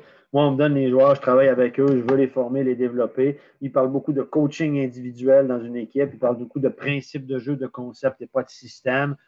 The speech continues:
Ça, c'est la nouvelle tendance aussi. Les systèmes de jeu, ben, ça annihile tout le monde, ça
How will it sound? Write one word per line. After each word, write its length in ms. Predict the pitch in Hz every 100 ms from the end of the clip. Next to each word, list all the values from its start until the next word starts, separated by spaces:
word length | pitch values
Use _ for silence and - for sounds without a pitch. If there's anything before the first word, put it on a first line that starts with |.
| _ -
Ça, 120 | 127
c'est 100 | 123
la 120 | 120
nouvelle 280 | 120 131 117
tendance 440 | 123 113 131 127
aussi. 180 | 113 -
Les 120 | 127
systèmes 320 | 110 - 127 127
de 180 | 123
jeu, 180 | 120 139
ben, 160 | 127 110
ça 320 | - 107 104 _ _
annihile 420 | 127 127 120 135
tout 120 | 123 131
le 60 |
monde, 380 | 127 131 135 127
ça 240 | - 110